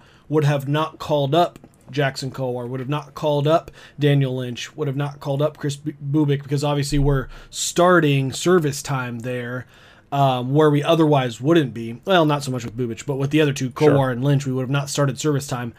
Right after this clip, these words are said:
Speaker 1: I, I think that regardless contention or not, I think those guys had reached a point in their minor league career they would have been brought up, not saying successful or not successful. I just think it would have happened whether the team was thinking, "Okay, twenty twenty-two is the year," or not. So frankly, I don't think there was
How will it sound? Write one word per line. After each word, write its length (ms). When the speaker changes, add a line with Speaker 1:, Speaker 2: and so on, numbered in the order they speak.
Speaker 1:
I, 140
I 140
think 360
that 200
regardless 640
contention 500
or 60
not, 220
I 60
think 200
those 180
guys 260
had 200
reached 260
a 40
point 180
in 60
their 80
minor 240
league 160
career 280
they 140
would 180
have 180
been 280
brought 200
up, 220
not 160
saying 300
successful 540
or 40
not 220
successful. 460
I 60
just 260
think 280
it 140
would 100
have 80
happened 500
whether 260
the 100
team 240
was 120
thinking, 300
"Okay, 400
twenty 220
twenty-two 440
is 120
the 100
year," 260
or 240
not. 520
So 160
frankly, 340
I 80
don't 160
think 160
there 100
was 160